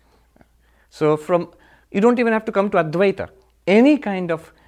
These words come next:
uh, Hindu view or Jain view or Buddhist view would say that we have gone through so many bodies, human bodies, animal bodies, male bodies, female bodies. So are you man or woman?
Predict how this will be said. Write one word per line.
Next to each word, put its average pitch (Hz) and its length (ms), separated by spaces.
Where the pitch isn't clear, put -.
uh, 135 140
Hindu 170 520
view 143 260
or 143 220
Jain 151 500
view 143 280
or 135 260
Buddhist 160 440
view 139 300
would 190 200
say 208 180
that 202 200
we 175 120
have 175 180
gone 190 260
through 220 180
so 262 280
many 294 200
bodies, 131 440
human 220 440
bodies, 147 500
animal 202 400
bodies, 147 440
male 190 420
bodies, 139 460
female 190 440
bodies. 147 380
So 147 80
are 190 160
you 233 140
man 233 300
or 214 100
woman? 190 300